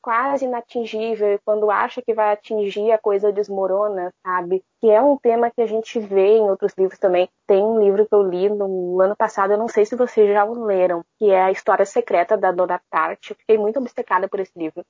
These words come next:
E ele também fala sobre isso, mas de outra maneira, né? É, é uma história bem diferente, mas esse tema, assim, da pessoa pobre que tenta fazer o seu caminho no meio do mundo ali dos ricos e acaba que não é bem assim.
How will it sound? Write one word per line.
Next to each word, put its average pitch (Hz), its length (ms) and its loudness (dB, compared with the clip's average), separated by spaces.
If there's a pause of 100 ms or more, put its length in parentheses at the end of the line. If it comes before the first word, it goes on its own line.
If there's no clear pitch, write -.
(140)
E 208 760 6
ele 202 280 4 (120)
também 254 260 0
fala 220 320 -2
sobre 208 340 -2
isso, 214 180 -4
mas 226 180 0
de 220 80 4
outra 214 180 0
maneira, 214 580 -2
né? 160 240 -10 (200)
É, 180 260 -6
é 175 40 -4
uma 202 100 -4
história 247 240 -2
bem 220 180 4
diferente, 208 600 -2
mas 220 380 2
esse 285 380 2 (220)
tema, 247 480 2
assim, 185 460 -12 (200)
da 196 100 2 (120)
pessoa 196 800 0 (220)
pobre 240 580 2 (160)
que 220 280 -6 (120)
tenta 262 540 -6
fazer 226 360 -4
o 233 60 -4
seu 220 220 -8
caminho 214 580 -6
no 226 120 -6
meio 208 520 2
do 196 160 -4
mundo 202 340 -4
ali 196 160 -2
dos 185 260 -8
ricos 247 760 -2
e 214 100 2
acaba 208 540 -2
que - 220 -10
não 208 240 -2
é 214 100 4
bem 185 240 -10
assim. 262 880 -2